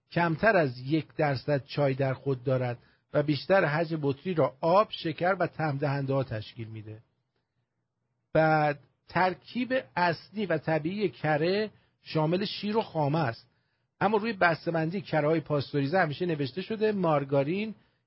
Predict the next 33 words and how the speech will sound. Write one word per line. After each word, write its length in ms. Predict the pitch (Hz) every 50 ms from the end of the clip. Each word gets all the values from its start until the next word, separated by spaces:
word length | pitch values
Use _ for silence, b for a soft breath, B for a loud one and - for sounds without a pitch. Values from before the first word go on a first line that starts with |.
| b -
یک 200 | 127 175 185 180
کره 340 | - - 151 143 151 165 160
واقعی 360 | 139 139 135 127 131 139 160
و 140 | 156 147 135
طبیعی 440 | - - 139 127 120 127 143 180 196
پس 220 | - 165 160 -
از 180 | 170 156 127 131
نرم 200 | 139 135 131 131
شدن 320 | 113 - 135 135 165 185
هرگز 580 | 165 143 147 143 131 131 131 147 170 180 165 -
خرد 420 | - - 156 170 175 151 - 151
نشده 320 | 165 185 180 - 202 202 190
و 120 | 170 147
به 140 | 139 143 139
چاقو 580 | 135 - 151 139 131 123 127 143 170 196 208 202 b b b b b b -
هم 220 | 185 196 190 190 190 185 180
نمیچسبد.» 960 | 185 185 185 175 151 127 113 - - 120 113 107 - - - 117 104 92 92 - _ _ _ _ _ _ _ _ _ _ _ _ _ _ _ _ _ _ _ _ _ _ _ _ _ _ _ _ _ _ _ _ _ _ _ _ _ _ _ _ _ _ -
عرضم 520 | 131 143 156 165 175 170 160 180 180 180
به 60 | 175 170
حضور 340 | 160 156 143 139 165 180 190
شما، 220 | - - 175 180
باید 220 | 175 185 190 196 196
بدانید 300 | 226 220 220 202 180 -
که 80 | 170
کارخانه‌ها 560 | 156 - 170 165 156 139 - 160 160 175 185
برای 220 | 175 160 156 165 180
افزایش 440 | 170 165 147 - - 160 170 165 196 180 165
وزن 300 | 180 190 196 175 170 160
بسته‌بندی 760 | 151 147 143 127 - 160 143 151 143 139 139 175 196 170
خوراک‌های 500 | 131 - - 151 143 143 139 - 147 147
منجمد 540 | 143 143 143 139 135 139 135 135 135 135 139
خود 260 | 127 - 170 190 185
از 260 | - - 147 131 120